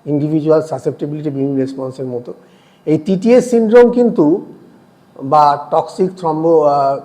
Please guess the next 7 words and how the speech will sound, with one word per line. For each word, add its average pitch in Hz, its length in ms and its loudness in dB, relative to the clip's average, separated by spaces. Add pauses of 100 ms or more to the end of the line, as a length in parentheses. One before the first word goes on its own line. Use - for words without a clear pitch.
(140)
thrombocytosis 160 920 -4 (580)
এবং 135 320 -8 (100)
thrombocytopenic 143 800 -6 (120)
syndrome 139 360 -2
যেটা 127 200 -4
আমরা 120 180 -4
বলেছি, 120 420 -8